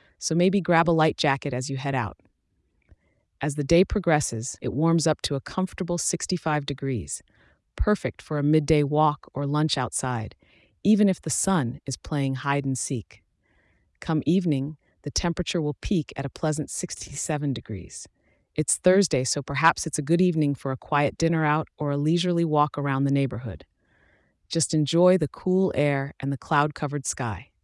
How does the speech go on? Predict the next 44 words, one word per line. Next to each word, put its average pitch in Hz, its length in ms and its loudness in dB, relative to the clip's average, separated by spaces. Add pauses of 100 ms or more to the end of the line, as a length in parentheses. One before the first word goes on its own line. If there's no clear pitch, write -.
(540)
As 147 160 0
night 156 280 2
falls, 139 440 2
temperatures - 500 -4
will 143 120 -4
gently 160 400 0
dip 147 260 0
to - 120 -4
around 139 300 -2
sixty-two - 580 -2
degrees. 131 560 -6 (600)
So - 200 -2
if - 120 -4
you're 143 140 2
out 165 180 8
late, 180 380 4 (140)
you 139 100 0
might 147 260 4
want 151 220 -2
that - 180 -2
jacket 127 480 -4
again. 123 440 -8 (1120)
The 156 100 -2
wind 190 400 4
is 151 220 -4
whispering 170 500 0
gently 170 360 0
from 165 180 -2
the 160 80 2
northwest 147 640 -2
at 135 80 -4
about 135 260 -4
two - 200 0
miles 160 260 0
per - 160 -6
hour, 127 480 -4
so - 220 -6
it's - 160 -8 (100)
barely 185 380 4
enough 156 240 0
to - 120 -6
rustle 143 360 -2
the 147 100 -2
leaves. 123 560 -4